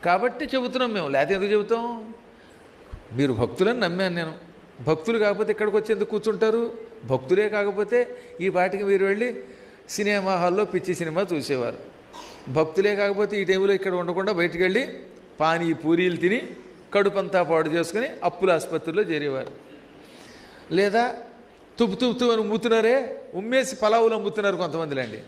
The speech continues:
ఆ పలావులు తినేవారు, మీ బతుకు పలావు అయిపోయేది. కానీ మీరు భక్తులు కాబట్టే ఇక్కడికి వచ్చి కూర్చుని వింటున్నారు. అందున ఇలా కింద కూర్చున్న వాళ్ళంటే ఇంక వాళ్ళు గొప్ప, మరీ భక్తులు పాపం.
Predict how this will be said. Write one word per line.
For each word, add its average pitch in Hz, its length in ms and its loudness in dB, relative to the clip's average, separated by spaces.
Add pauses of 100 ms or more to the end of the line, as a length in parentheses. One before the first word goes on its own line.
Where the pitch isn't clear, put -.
(1040)
ఆ 220 100 4
పలావులు 202 480 4
తినేవారు, 170 480 0 (580)
మీ 233 140 -2
బతుకు 208 280 2
పలావు 180 300 4
అయిపోయేది. 120 500 -2 (1500)
కానీ 240 180 0
మీరు 208 120 2
భక్తులు 175 580 2 (680)
కాబట్టే 170 420 0
ఇక్కడికి 214 260 0
వచ్చి 220 160 -2
కూర్చుని 233 360 -4
వింటున్నారు. 196 500 -4 (520)
అందున 143 680 0 (460)
ఇలా 135 180 4
కింద 139 300 -8
కూర్చున్న 190 420 0
వాళ్ళంటే 226 340 0
ఇంక 240 100 -4
వాళ్ళు 196 160 2
గొప్ప, 143 220 -2
మరీ 143 240 2
భక్తులు 202 360 -2
పాపం. 190 280 -4